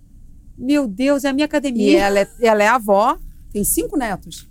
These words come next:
Speaker 1: Eu já esbarrei com ela lá,
Speaker 2: Já? Com
Speaker 1: certamente,
Speaker 2: certeza.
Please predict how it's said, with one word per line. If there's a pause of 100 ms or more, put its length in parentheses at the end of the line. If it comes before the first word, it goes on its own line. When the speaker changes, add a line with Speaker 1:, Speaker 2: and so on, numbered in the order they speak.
Speaker 1:
Eu
já
esbarrei
com
ela
lá,
Speaker 2:
Já?
Com
Speaker 1:
certamente,
Speaker 2:
certeza.